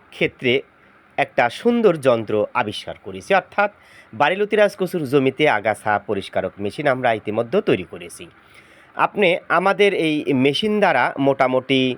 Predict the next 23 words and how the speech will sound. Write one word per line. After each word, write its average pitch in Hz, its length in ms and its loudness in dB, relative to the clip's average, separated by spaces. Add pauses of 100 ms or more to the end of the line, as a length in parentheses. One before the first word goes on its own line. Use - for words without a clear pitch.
(680)
লতি 170 300 2 (100)
আসা 208 160 2 (100)
পর্যন্ত 135 400 0 (280)
তিন 156 180 2
থেকে 139 240 -2
চারবার 110 460 0 (240)
পরিষ্কার 117 400 0
করতে 107 200 -6
পারবেন 127 320 -2 (220)
মেশিন 98 260 -6 (100)
দিয়েই। 101 220 -2 (580)
পাশেই 156 380 2
দেখতে 139 240 -2
পেলেন 131 260 0 (220)
বাড়িলতি 107 380 0
রাজকচু 95 400 -2
একের 90 360 -4
ক্ষেত। 143 180 0 (800)
প্রিয় 220 160 6
দর্শক, 190 440 4 (960)
সাধারণত 214 460 2 (1040)
জুন, 190 300 4 (160)
জুলাই, 196 320 4